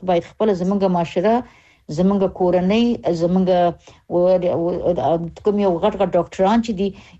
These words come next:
ایون هلته چې ما ول د ډاکټران، اه، خپله قابله ګانو ته ډېر، اه، په معذرت هم غواړم، زه ځکه چې ډاکټران هلته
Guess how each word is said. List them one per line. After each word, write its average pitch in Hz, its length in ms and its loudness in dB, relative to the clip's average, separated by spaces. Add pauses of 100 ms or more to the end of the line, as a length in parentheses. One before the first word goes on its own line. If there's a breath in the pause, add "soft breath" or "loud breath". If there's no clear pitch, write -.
ایون 302 340 2
هلته 247 280 0
چې 247 120 -6
ما 247 220 2
ول 254 160 0
د 240 60 0
ډاکټران، 214 600 0
اه، 180 280 0
خپله 208 300 0
قابله 170 360 0
ګانو 185 220 0
ته 180 80 -2
ډېر، 180 240 0
اه، 165 260 2
په 175 220 -4 (800)
معذرت 180 360 0
هم 208 120 2
غواړم، 170 280 0
زه 185 120 -4
ځکه 185 180 -2
چې 165 120 -2
ډاکټران 190 380 0
هلته 170 360 0